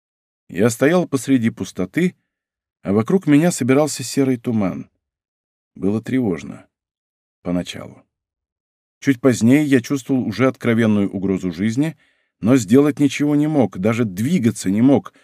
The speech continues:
лишь крутить головой и наблюдать, как этот туман медленно обволакивает меня.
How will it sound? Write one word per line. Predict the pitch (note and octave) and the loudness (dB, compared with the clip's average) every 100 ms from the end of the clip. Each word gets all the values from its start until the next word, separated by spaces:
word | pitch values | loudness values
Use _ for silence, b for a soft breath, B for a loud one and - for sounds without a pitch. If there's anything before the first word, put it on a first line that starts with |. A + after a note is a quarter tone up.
| _ _ | _ _
лишь | A2 C3 | 0 2
крутить | - D3+ C#3+ D3+ G#2 | 0 -2 -2 -4 0
головой | B2 C3 E3+ F#3 | 4 4 2 2
и | C3 | 4
наблюдать, | B2 A2+ A2+ D3 - | 4 2 2 0 0
как | C3+ C3 | -2 -2
этот | G#2 - | -4 -4
туман | G2+ A#2+ D#3+ D3 b b - | 0 4 4 2 b b 2
медленно | G#2 C3+ D#3+ C#3+ D#3 D#3+ D#3+ | 8 8 6 2 0 0 2
обволакивает | D3 A#2 B2 D3 C#3+ G#2 - F#2 F2 F2 | 0 0 2 4 4 2 0 -6 -6 -6
меня. | F2 E2 - - | -8 -8 -10 -14